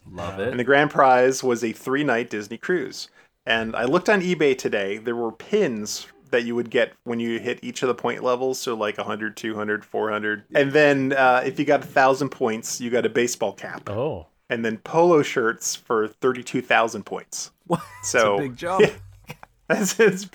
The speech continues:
Speaker 2: I don't, there, I'm sure there must have been some more stuff in between. I just don't
Speaker 3: Do
Speaker 2: know
Speaker 3: we
Speaker 2: what it
Speaker 3: know
Speaker 2: was.
Speaker 3: if anybody
Speaker 2: Uh,
Speaker 3: ever completed it or, or worked their way up pretty high?
Speaker 2: Yeah, I, I think some people won the cruises. I'm pretty
Speaker 3: Oh.
Speaker 2: sure. So, uh,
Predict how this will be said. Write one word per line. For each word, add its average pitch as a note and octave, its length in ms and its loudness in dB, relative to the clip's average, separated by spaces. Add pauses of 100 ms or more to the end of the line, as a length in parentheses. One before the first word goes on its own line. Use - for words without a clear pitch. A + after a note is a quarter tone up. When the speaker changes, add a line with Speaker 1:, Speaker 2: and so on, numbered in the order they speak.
(140)
Speaker 2:
I D#3 120 4
don't, A#3 360 2
there, E3 220 0
I'm D#3+ 100 -2
sure G#3+ 200 2
there F#3+ 100 4
must E3 160 0
have D#3 100 -4
been C#3 140 -2
some C3+ 140 -8
more B2 120 -2
stuff - 300 -10
in G#2+ 100 -6
between. G2 320 -8
I F2 60 -14
just F#2+ 320 -14
don't F2 160 -8
Speaker 3:
Do G3+ 80 2
Speaker 2:
know F#3+ 40 0
Speaker 3:
we F#3+ 80 0
Speaker 2:
what F#3+ 40 2
it G3 40 0
Speaker 3:
know G3+ 120 4
Speaker 2:
was. G#3+ 180 2
Speaker 3:
if - 60 -8
anybody F3 400 -2
Speaker 2:
Uh, A#2+ 180 2
Speaker 3:
ever E3+ 340 -6 (520)
completed E3+ 540 -4
it F4 100 -10 (100)
or, B2 380 -6
or A#2 200 -18 (140)
worked C#3+ 220 -10
their C3+ 140 -6
way C3+ 160 -8
up C3+ 100 -12
pretty C#3+ 220 -10
high? C3+ 180 -2
Speaker 2:
Yeah, D#4 100 4
I, E4+ 420 2 (100)
I - 80 2
think A4 240 0
some F#4+ 180 2
people B3+ 240 -2
won D3 220 2
the A#2+ 80 -4
cruises. B2 480 -8
I'm D3+ 160 -8
pretty C#3+ 220 -6
Speaker 3:
Oh. - 20 -10
Speaker 2:
sure. G#2 260 -6 (320)
So, B2 460 2 (200)
uh, B2+ 260 0